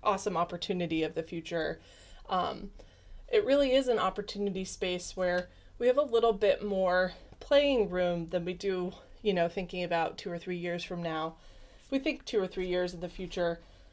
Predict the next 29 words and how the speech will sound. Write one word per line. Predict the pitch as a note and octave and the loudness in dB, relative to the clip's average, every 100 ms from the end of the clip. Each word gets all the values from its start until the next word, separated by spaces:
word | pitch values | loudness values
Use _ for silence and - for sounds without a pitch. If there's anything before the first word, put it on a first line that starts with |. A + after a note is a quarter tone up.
| - | -6
things | D#4+ C#4 A3 | -2 -2 0
might | F3+ F#2+ | 0 0
look | F3+ - - | -4 -6 -8
the | |
same | F#3+ C4 B3+ A#3+ A#3 F3+ | 0 4 6 4 2 -2
or | E3+ - - - - | -4 -10 -20 -20 -8
similar | - C4 A#3+ A3+ G#3 | 0 2 4 4 4
or | G3+ F3 E3 F3 - - | 4 2 0 -4 -14 -6
slightly | - D#4+ C#4 C4 | 2 2 2 0
different, | A3+ A#3 A3 | 0 0 0
but | F#3+ | 0
we're | F#3 | 0
not | F#3 - | -2 -4
sure | G3 F3+ | -6 -4
how | G3+ F#3+ | 0 0
just | F#3 F#3 - | 0 -4 -2
yet. | F#3 F3+ - - - - - - - | 0 0 -2 -10 -20 -20 -20 -12 0
But | F#3+ - | 0 0
if | G3+ | -2
we | B3 | 0
look | A#3+ C#4 | 0 0
a | C4+ | -2
little | A#3 A#3 C#4 C4+ | -4 2 4 4
bit | G#3+ G3+ - | 4 2 0
further, | - G#3 G3+ F#3 F3 | -4 -2 0 0 -2
we | F3 | -4
can | F#3+ F#3 | -8 -8
kind | F#3+ F#3 F3+ | -4 -2 0
of | F3+ | -2